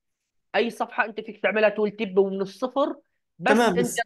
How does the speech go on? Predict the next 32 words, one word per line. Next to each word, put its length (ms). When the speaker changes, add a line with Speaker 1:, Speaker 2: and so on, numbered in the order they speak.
Speaker 1:
ضروري 520
يكون 400
إنه 280
هي 300
إعداداتها 560
قابلة 460
للاستخدام 600
كتول 340
تيب، 420
وتروح 440
على 320
المخطط 640
اللي 120
بدك 240
تظهره 360
عليها، 640
تقول 220
له 120
إنه 140
يستخدم 480
هي 160
الصفحة. 520
Speaker 2:
تمامًا 360
أستاذ، 260
بس 160
Speaker 1:
ما-، 100
Speaker 2:
أنا 140
Speaker 1:
بس 80
Speaker 2:
هون 100
Speaker 1:
أنا 120
ليش 200
Speaker 2:
بالجنرال 360